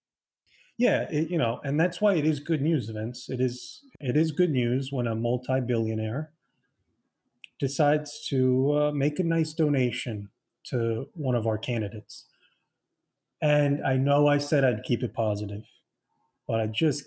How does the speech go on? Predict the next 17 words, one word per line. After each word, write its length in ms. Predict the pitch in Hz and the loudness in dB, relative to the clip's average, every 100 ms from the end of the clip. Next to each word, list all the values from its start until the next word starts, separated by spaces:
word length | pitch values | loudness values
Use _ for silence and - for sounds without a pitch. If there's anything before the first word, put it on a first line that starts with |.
| 165 | -2
really 280 | 147 156 143 | 2 4 2
can't 280 | - 110 | -2 -6
help 180 | 107 113 | -6 -12
myself. 400 | 120 - - - - _ _ _ _ _ _ _ _ _ _ _ _ _ _ _ _ _ _ _ _ _ _ _ _ _ _ _ _ 160 | -14 -16 -16 -18 -20 _ _ _ _ _ _ _ _ _ _ _ _ _ _ _ _ _ _ _ _ _ _ _ _ _ _ _ _ 0
Michael 360 | 170 220 247 | 2 2 0
Bloomberg 640 | 185 185 170 139 135 127 - | 2 4 4 4 4 2 -2
is 200 | 131 120 | -4 0
worth 440 | 131 135 135 - | 2 2 0 -4
fifty-five 1160 | - 170 175 - 190 180 - 147 135 131 131 - - _ | -4 -2 -2 -2 -4 -2 0 0 2 2 0 -2 -14 _
billion 420 | 139 139 131 123 | 2 4 4 2
dollars. 560 | 113 107 117 - - - _ _ _ _ _ _ _ _ _ _ _ _ _ _ _ _ _ _ _ | -2 -4 -10 -16 -16 -18 _ _ _ _ _ _ _ _ _ _ _ _ _ _ _ _ _ _ _
He's 300 | - 190 170 | 0 2 2
promising 800 | - - 160 151 147 151 139 139 139 | -2 2 4 4 2 2 0 0 -2
a 140 | 123 | -2
hundred 320 | 120 123 120 | 0 0 0
million 280 | 117 113 107 | 0 -2 -4
dollars. 460 | 104 101 104 - | -6 -8 -12 -16